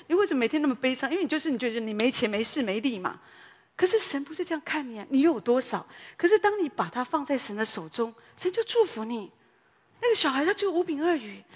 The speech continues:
神就祝福他，你是一个有福气的孩子，因为你愿意，你即使只有五饼二鱼，你把它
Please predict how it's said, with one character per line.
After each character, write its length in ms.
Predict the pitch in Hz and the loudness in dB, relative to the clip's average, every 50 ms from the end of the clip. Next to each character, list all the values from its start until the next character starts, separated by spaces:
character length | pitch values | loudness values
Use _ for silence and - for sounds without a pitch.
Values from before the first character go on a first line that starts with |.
| - - - | -20 -20 -14
神 220 | - - - 254 247 | -8 -8 -8 -6 -6
就 100 | - 277 | -8 -6
祝 220 | - - - 302 | -4 -4 -4 -4
福 200 | 254 220 214 202 | -6 -8 -10 -12
他， 240 | 208 - 220 220 208 - - - - - | -8 -6 -6 -6 -6 -8 -14 -18 -18 -18
你 80 | - 240 | -14 -10
是 180 | - - 311 294 | -6 -4 -4 -2
一 40 | |
个 40 | 254 | -4
有 200 | 247 214 214 185 | 0 0 2 0
福 180 | 185 - 220 233 | 0 -2 -6 -4
气 180 | - - - | -4 0 0
的 120 | 330 - 226 | 0 0 0
孩 260 | 202 - 185 185 196 | -2 -4 -4 -6 -6
子， 180 | - - - - - _ _ _ _ _ - | -6 -6 -8 -8 -12 _ _ _ _ _ 2
因 120 | - 370 | 4 4
为 120 | 403 403 320 | 4 4 2
你 160 | 254 233 - | 0 0 2
愿 180 | 220 330 330 320 | 4 6 6 6
意， 160 | 330 311 254 - - - - | 6 4 2 -2 -8 -16 -6
你 100 | - 277 | -4 -4
即 240 | - - - - 415 | -4 0 2 2 2
使 140 | 359 - 254 | 4 2 -2
只 100 | - 285 | 0 0
有 60 | 302 262 | 0 0
五 140 | - 240 | 0 0
饼 160 | 233 269 220 - | -2 -2 0 2
二 120 | 254 262 | 4 4
鱼， 260 | 233 208 190 190 190 185 - - - - | 4 4 2 -4 -6 -8 -12 -20 0 2
你 120 | 294 311 | 4 4
把 140 | - 214 180 | 4 2 -4
它 260 | 196 202 208 208 208 | -2 -2 -2 -2 -2